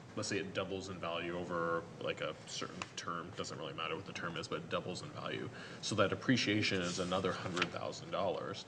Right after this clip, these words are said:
and they would retain twenty-five thousand of the hundred thousand, but all throughout that period, they're paying in a certain amount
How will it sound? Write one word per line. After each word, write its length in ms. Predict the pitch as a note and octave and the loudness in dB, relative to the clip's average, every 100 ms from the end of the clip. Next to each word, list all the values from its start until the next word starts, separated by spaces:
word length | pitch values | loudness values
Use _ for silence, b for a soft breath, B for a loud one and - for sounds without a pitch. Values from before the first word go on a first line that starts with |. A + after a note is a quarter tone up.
| B B B | B B B
and 120 | F#2 | 2
they 140 | F#2+ | 6
would 160 | F#2+ G2 | 6 4
retain 540 | F#2+ - - F2 E2+ F2 F#2 - - | 2 0 0 2 2 0 -6 -10 -10
twenty-five 560 | - G#2+ G2 F#2 F2 - | -4 -2 0 2 2 4
thousand 400 | F2+ F#2 - E2+ | 4 4 2 -2
of 100 | D2 | -2
the 80 | - | -2
hundred 340 | F2 E2+ E2+ | -2 -2 0
thousand, 440 | - - - C#2 F2+ - | 0 0 0 -4 -6 0
but 120 | - - | 6 8
all 180 | A2 | 10
throughout 500 | A2 G2+ G2 F2+ - | 8 4 6 6 6
that 340 | F#2+ D#2 - - | 4 4 2 -4
period, 420 | - E3+ B2 F2+ | 4 6 8 4
they're 140 | E2 F2+ | 2 -2
paying 340 | - F#2+ F2+ | -2 -2 0
in 320 | F#2 F2 F#2 F2 - F#2+ | -2 -2 -4 -8 -6 -4
a 60 | |
certain 360 | - - D#2 F2+ | 0 0 0 0
amount 480 | F2 F2 F2 - | 4 6 4 -2